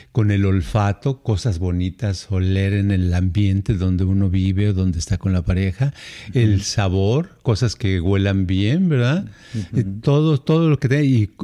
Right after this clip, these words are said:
Speaker 1: y la vista, que se vea algo ordenado en un cuarto o simplemente uno peinarse un poquito, ¿verdad?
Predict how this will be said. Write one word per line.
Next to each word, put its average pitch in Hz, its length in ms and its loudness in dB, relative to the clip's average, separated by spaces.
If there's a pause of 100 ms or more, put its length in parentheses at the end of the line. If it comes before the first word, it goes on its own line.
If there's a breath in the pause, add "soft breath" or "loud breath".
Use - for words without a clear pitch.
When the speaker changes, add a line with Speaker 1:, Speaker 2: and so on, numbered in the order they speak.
(160)
Speaker 1:
y 127 80 4
la 113 160 2
vista, 117 560 -2 (260 loud breath)
que 117 120 -2
se 120 180 0
vea 123 340 0
algo 131 240 0
ordenado 110 760 0
en 107 120 0
un 113 160 0
cuarto 107 960 0 (300 loud breath)
o 101 120 0
simplemente 107 1120 0 (260 loud breath)
uno 110 340 2
peinarse 120 600 2
un 123 80 2
poquito, 123 500 0
¿verdad? 110 380 0